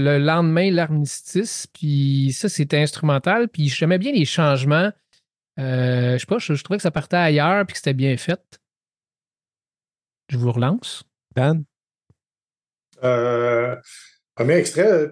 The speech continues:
Speaker 3: <clears throat> j'entendais pas le début, mais quand, euh, quand il est rentré dans le, dans le couplet, ça avait de l'air bon. En tout cas, ça, ça a de l'air très bon.
Speaker 2: Moi, l'espèce de roulement de snare, euh, c'est peut-être
Speaker 3: Non, mais pas
Speaker 2: partie
Speaker 3: juste
Speaker 2: de
Speaker 3: ça, là,
Speaker 2: l'extrait,
Speaker 3: toute
Speaker 2: ouais.
Speaker 3: la, la mélodie, puis la voix, comment qu'elle a embarqué, puis tout le kit,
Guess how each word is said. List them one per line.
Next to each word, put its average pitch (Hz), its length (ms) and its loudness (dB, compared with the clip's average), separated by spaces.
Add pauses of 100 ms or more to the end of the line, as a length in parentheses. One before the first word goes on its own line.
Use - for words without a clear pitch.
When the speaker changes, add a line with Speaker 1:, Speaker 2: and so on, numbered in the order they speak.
Speaker 3:
<clears throat> - 80 -16
j'entendais 143 640 -2
pas 185 140 -2
le 190 40 -2
début, 165 280 -4
mais 165 120 -2
quand, 151 240 -4
euh, 131 200 0
quand 160 200 -4
il 156 40 -2
est 139 40 0
rentré 131 320 -2
dans 151 160 0
le, 123 140 2
dans 113 340 -6
le 110 100 -8
couplet, 139 600 0
ça - 140 -10
avait 123 120 -2
de 123 60 0
l'air 143 180 0
bon. 156 240 -2
En 131 60 -4
tout 175 200 0
cas, 143 100 -2
ça, - 380 -18
ça - 140 -8
a 117 40 -4
de 117 60 0
l'air 139 140 2
très 156 180 0
bon. 143 200 -4
Speaker 2:
Moi, 151 200 2
l'espèce 151 420 0
de 135 80 2
roulement 123 360 0
de 110 60 -6
snare, 131 300 -6
euh, 110 600 -2
c'est - 160 -16
peut-être 131 160 0
Speaker 3:
Non, 156 60 2
mais 143 160 2
pas 156 140 -2
Speaker 2:
partie 175 60 2
Speaker 3:
juste 143 120 0
Speaker 2:
de 127 40 -4
Speaker 3:
ça, 127 80 2
là, - 60 0
Speaker 2:
l'extrait, 143 280 2
Speaker 3:
toute 131 100 -4
Speaker 2:
ouais. 160 80 2
Speaker 3:
la, 131 180 0 (280)
la 135 80 -10
mélodie, 135 400 0
puis 170 120 -6
la 131 140 2
voix, 147 180 0
comment 123 220 -8
qu'elle 123 200 -4
a 123 120 -2
embarqué, 117 400 -4
puis 147 160 -12
tout 123 160 -10
le 117 80 -2
kit, - 180 -4